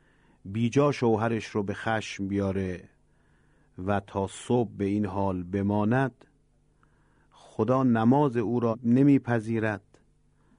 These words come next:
تا اینکه شوهرش ازش راضی بشه. بنابراین این رفتار آموزنده حضرت صدیقه طاهره آموزش این هست که زندگی‌ها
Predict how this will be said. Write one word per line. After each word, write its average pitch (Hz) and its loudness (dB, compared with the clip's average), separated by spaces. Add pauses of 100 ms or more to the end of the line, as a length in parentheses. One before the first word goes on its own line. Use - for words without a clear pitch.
(160)
تا 101 -2
اینکه 98 -6 (120)
شوهرش 110 0 (100)
ازش 101 -10
راضی 98 -10
بشه. - -16 (1300)
بنابراین 127 0 (560)
این 151 2 (680)
رفتار 123 0
آموزنده 107 -2
حضرت 101 -6
صدیقه 98 -8
طاهره 101 -4 (920)
آموزش 113 0
این 147 2
هست 107 -4
که 90 -10
زندگی‌ها 107 -2